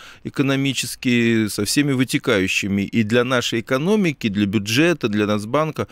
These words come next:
более важен курс именно российского рубля. А вот по, по отношению к российскому рублю наш белорусский ослабел достаточно существенно за тот же самый период.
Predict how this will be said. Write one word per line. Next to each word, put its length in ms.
более 460
важен 380
курс 280
именно 320
российского 560
рубля. 400
А 140
вот 220
по, 220
по 160
отношению 500
к 80
российскому 680
рублю 440
наш 300
белорусский 760
ослабел 600
достаточно 560
существенно 760
за 120
тот 200
же 100
самый 340
период. 580